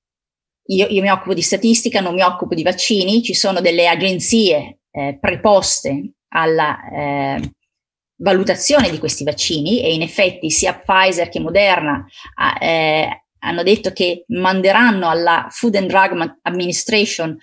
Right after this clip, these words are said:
una richiesta di, ehm, eh, early adoption, ok, in una situazione di emergenza, eh,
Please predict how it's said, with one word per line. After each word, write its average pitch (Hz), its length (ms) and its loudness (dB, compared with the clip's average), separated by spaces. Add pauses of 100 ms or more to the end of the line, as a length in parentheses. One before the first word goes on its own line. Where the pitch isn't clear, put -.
(160)
una 196 240 2
richiesta 202 600 2
di, 190 340 -2 (360)
ehm, 156 1160 -2 (360)
eh, 151 360 -2
early 208 540 4
adoption, 190 800 0 (560)
ok, - 220 -20
in 170 240 -4
una 190 100 -2
situazione 214 460 0
di 196 80 2
emergenza, 202 1120 2
eh, 156 380 -4